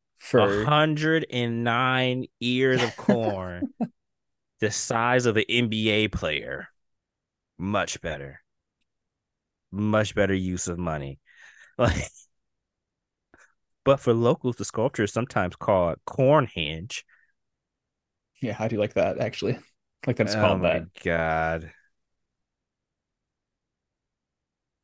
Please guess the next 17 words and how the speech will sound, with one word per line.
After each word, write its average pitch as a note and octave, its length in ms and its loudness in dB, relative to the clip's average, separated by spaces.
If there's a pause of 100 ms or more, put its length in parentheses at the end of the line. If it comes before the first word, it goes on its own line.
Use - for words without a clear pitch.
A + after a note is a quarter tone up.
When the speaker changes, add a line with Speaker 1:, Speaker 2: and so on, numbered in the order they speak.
(280)
Speaker 2:
Lord F#2 500 -2
have E2 220 -4
mercy. E2 800 -6 (1900)
Speaker 1:
It's C#3 180 4
nothing C3 220 6
I A#2 60 6
would A2 100 4
ever A2 260 2
wanna, G#2 340 0
like, F2+ 320 -2 (560)
legitimately F2+ 480 0
stop - 320 -2
at. C#2+ 240 -2 (1700)
Speaker 2:
I G#2 140 4
drive F#2 300 2
past E2+ 400 -2
it. E2+ 180 -4